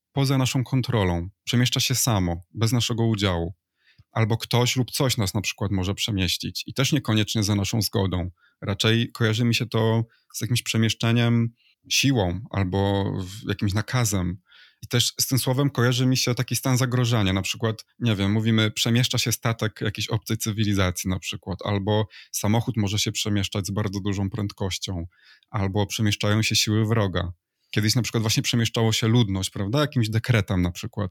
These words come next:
i tak dalej, i tak dalej. Tak mi się wydaje, że gdy my sami zmieniamy miejsce zamieszkania na przykład, nie mówimy raczej, że się przemieściliśmy,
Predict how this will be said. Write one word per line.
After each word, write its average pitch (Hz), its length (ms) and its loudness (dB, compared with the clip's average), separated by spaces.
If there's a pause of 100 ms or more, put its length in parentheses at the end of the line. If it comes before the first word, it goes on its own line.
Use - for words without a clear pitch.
i - 80 -10
tak 131 200 -2
dalej, 110 240 2
i - 20 -10
tak 98 200 -6
dalej. 104 380 2 (300)
Tak 123 140 0
mi 143 60 2
się 147 100 0
wydaje, 147 300 2
że 139 100 4
gdy 120 160 2
my 123 120 4
sami 170 320 2
zmieniamy 110 400 4
miejsce 104 340 2
zamieszkania 98 560 0
na 92 100 0
przykład, - 520 -4 (140)
nie 123 140 4
mówimy 156 360 2
raczej, 120 400 0
że 110 100 0
się 117 140 0
przemieściliśmy, 107 1000 -2